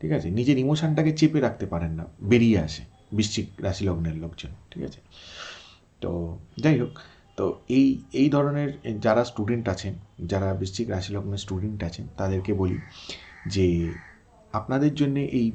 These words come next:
আহ, দু হাজার চব্বিশ সালের, আহ, শুরুটা একটু মিশ্র যাবে। মিশ্র যাবে বলতে পড়াশোনায় মোটামুটি, খুব ভালোও না আবার খুব খারাপও না,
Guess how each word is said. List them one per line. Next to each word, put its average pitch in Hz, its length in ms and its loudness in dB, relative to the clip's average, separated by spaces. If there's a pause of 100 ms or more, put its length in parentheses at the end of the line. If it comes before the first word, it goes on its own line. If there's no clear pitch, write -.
আহ, 85 600 -2 (140)
দু 107 180 0
হাজার 123 200 2
চব্বিশ 131 420 -2
সালের, 131 280 4
আহ, 104 480 -6
শুরুটা 135 560 6 (140)
একটু - 220 -6
মিশ্র 131 440 4
যাবে। 82 220 -2 (300)
মিশ্র 123 280 -2
যাবে 139 200 0
বলতে 135 420 2 (360)
পড়াশোনায় 139 500 6
মোটামুটি, 131 600 6 (100)
খুব 165 220 4
ভালোও 139 280 8
না 202 80 4
আবার 175 160 8
খুব 160 200 2
খারাপও 87 320 0
না, 76 120 -10